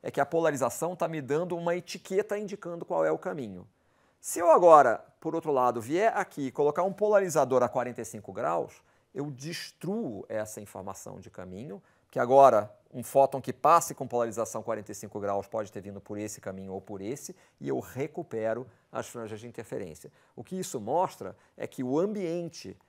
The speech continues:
se eu tenho a possibilidade de descobrir por que caminho o sistema passou, eu perco a interferência, e é por isso que a gente tem tanta dificuldade de construir co-, computadores quânticos. Bom, pra concluir, é,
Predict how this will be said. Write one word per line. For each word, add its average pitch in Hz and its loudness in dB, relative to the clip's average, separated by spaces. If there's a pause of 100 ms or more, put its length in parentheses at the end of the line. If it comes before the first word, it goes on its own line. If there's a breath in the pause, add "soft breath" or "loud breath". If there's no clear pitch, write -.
(120)
se - -8
eu 123 -2
tenho 170 -2
a 156 0
possibilidade 139 0
de 113 -10
descobrir 156 -6
por - -10
que 120 -16
caminho 107 -12
o - -20
sistema 98 -14
passou, 127 -10 (180 loud breath)
eu 135 -4
perco 160 -2
a 110 -4
interferência, 101 -12 (240 soft breath)
e 143 -6
é 139 -2
por 139 -12
isso 110 -14
que 131 -14
a 117 -12
gente 117 -20
tem 131 -14
tanta 131 -12
dificuldade 107 -8
de 104 -16
construir 104 -12
co-, - -20
computadores 110 -8
quânticos. - -20 (1400 soft breath)
Bom, 98 -8 (560)
pra 135 -4
concluir, 151 -6 (840)
é, 120 -6